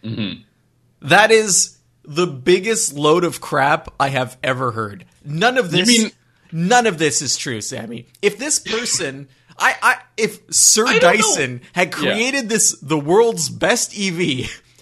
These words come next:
Speaker 1: Yeah.
Speaker 2: he would have marketed it, or he would have sold it or licensed it to someone else who would market it. He would not have just taken all of his marbles back to his crazy castle in England and just sat around thinking about what he could have done with that six hundred and ten million dollars.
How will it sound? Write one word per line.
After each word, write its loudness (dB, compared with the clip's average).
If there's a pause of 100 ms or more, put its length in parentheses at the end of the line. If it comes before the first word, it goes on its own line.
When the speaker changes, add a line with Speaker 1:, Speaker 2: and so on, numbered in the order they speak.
(340)
Speaker 1:
Yeah. -6
Speaker 2:
he -2
would 0
have 4
marketed 0
it, -4 (220)
or -6
he -6
would -2
have -4
sold -4
it -8
or -6
licensed -6
it -16
to -12
someone -2
else -4
who -8
would -6
market -10
it. -16 (180)
He -8
would -2
not -8
have -4
just -6 (160)
taken -6
all 2
of -2
his -4
marbles -4
back -4
to -10
his -10 (200)
crazy -8
castle -2
in -8
England -8 (560)
and -4
just -6
sat 0
around -2
thinking -8
about -2
what -4
he -4
could -8
have -6
done -2
with -6
that -4
six -6
hundred -6
and -12
ten -10
million -8
dollars. -6